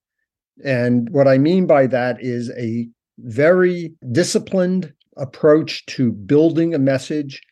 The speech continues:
to finding the right candidates, to honing a limited agenda that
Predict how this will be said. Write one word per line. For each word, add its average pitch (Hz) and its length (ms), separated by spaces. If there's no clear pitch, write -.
to 120 200
finding 151 720
the 131 80
right 131 320
candidates, 135 840
to 123 580
honing 165 680
a 120 540
limited 151 520
agenda 139 580
that 113 320